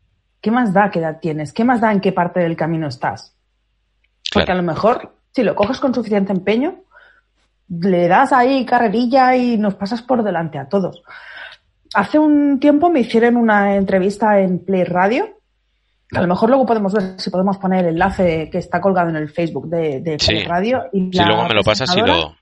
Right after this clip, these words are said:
Speaker 2: y lo,
Speaker 1: Sí.
Speaker 2: y lo ponemos, sí. Sí, sí, lo
Speaker 1: Y la
Speaker 2: ponemos porque es muy
Speaker 1: presentadora,
Speaker 2: interesante.
Speaker 1: sí.
Speaker 2: Hay, hay, hay partes muy interesantes, sí.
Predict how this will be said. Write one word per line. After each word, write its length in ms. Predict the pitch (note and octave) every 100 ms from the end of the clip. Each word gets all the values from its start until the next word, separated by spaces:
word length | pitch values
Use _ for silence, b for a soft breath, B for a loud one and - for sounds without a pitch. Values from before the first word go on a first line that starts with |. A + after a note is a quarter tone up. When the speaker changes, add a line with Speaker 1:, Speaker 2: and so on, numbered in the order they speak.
| _
Speaker 2:
y 100 | A2
lo, 160 | G2 F2+
Speaker 1:
Sí. 60 |
Speaker 2:
y 20 | F2+
lo 100 | F2+
ponemos, 320 | F2+ F#2+ D#2
sí. 160 | - D#2+ _
Sí, 180 | - G2
sí, 140 | E2+ F2
lo 120 | F2
Speaker 1:
Y 40 |
la 180 | G2 F#2
Speaker 2:
ponemos 280 | G2 A2 C3+
porque 160 | -
es 60 | -
muy 120 | -
Speaker 1:
presentadora, 360 | G#2 F2 - D#2
Speaker 2:
interesante. 80 | E2
Speaker 1:
sí. 80 | G2+
Speaker 2:
Hay, 140 | F#2+ G#2
hay, 60 |
hay 120 | G2+ G#2+
partes 340 | B2+ B2 B2+
muy 100 | A2
interesantes, 500 | F2 D#2+ D2+ D2+ C2+
sí. 120 | D2+